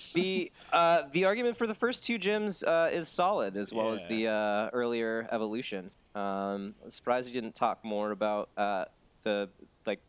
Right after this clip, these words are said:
Speaker 1: how powerful Blastoise and Wartortle are, but
Speaker 2: I've
Speaker 1: you know.
Speaker 2: never, I never picked Squirtle as my <laughs> starter, so I, I don't really
Speaker 1: <laughs>
Speaker 2: know. <laughs>
Speaker 1: That's,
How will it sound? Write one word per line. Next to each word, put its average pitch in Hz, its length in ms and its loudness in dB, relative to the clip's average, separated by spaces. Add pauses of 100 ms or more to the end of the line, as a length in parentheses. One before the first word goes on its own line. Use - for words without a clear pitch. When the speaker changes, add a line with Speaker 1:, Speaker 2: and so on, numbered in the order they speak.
Speaker 1:
how 101 160 -4
powerful 98 600 -2
Blastoise 95 440 -4
and 98 100 -14
Wartortle 95 460 -8
are, 101 160 -4 (100)
but 101 180 -6 (920)
Speaker 2:
I've 135 100 -4
Speaker 1:
you - 80 2
know. 196 140 2
Speaker 2:
never, 139 360 -6
I 131 140 -8
never 127 300 -8
picked 123 220 -10
Squirtle 110 540 -8
as 113 160 -10
my 110 100 -14 (120)
<laughs> - 140 -8
starter, - 480 0
so - 160 2
I, 320 340 2
I - 60 6
don't 127 180 -2
really 120 260 -4
Speaker 1:
<laughs> 117 120 -6
Speaker 2:
know. 117 280 -6
<laughs> - 60 -10 (1040)
Speaker 1:
That's, - 240 2